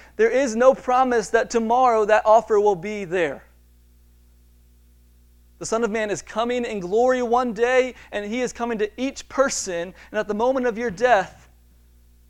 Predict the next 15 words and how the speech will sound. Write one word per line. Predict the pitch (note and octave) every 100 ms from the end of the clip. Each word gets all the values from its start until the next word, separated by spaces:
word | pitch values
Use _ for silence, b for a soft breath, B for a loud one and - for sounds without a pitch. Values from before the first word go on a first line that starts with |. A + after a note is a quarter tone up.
| _ _
there | G3+ G#3+
are | A3
no | A3+ A#3+
more | A#3+
opportunities | A3+ A3 G3+ - A#3 A#3 F3+ D3+
to | -
repent | F#3+ F3+ - - G#3 - - -
and | F#3+
trust | - F#3+ -
in | D3+ C#3
Him. | C3+ - _ _ _ _ _ _ _ _ _ _ _ _
And |
so | F#3+
there's | G3+
an | F#3